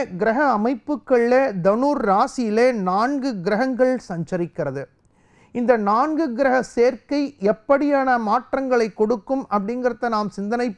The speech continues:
பண்ணினாலும் கும்பராசி பக்த கொடிகளுக்கு இந்த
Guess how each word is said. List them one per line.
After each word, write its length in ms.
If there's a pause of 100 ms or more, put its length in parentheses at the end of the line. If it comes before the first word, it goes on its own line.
பண்ணினாலும் 640 (580)
கும்பராசி 840 (100)
பக்த 300
கொடிகளுக்கு 640 (800)
இந்த 280